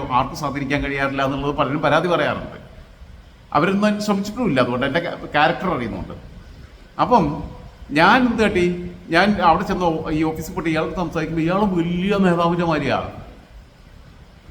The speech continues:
ഇയാൾ കമ്മ്യൂണിസ്റ്റ് പാർട്ടിൻ്റെ അഖിലേന്ത്യാ, അല്ല, അന്തർദേശീയ ജനറൽ സെക്രട്ടറി ആണെന്ന് തോന്നുന്നു.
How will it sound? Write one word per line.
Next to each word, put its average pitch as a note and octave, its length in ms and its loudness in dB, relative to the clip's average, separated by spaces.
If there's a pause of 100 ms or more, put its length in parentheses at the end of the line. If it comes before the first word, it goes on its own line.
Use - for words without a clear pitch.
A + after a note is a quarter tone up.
(180)
ഇയാൾ G3 220 6
കമ്മ്യൂണിസ്റ്റ് G3+ 400 -2
പാർട്ടിൻ്റെ G#3+ 280 2
അഖിലേന്ത്യാ, F3+ 440 6
അല്ല, E3 240 2
അന്തർദേശീയ G3+ 540 0
ജനറൽ G#3+ 160 0
സെക്രട്ടറി E3+ 300 -4
ആണെന്ന് C3+ 200 -2
തോന്നുന്നു. F#2 360 -6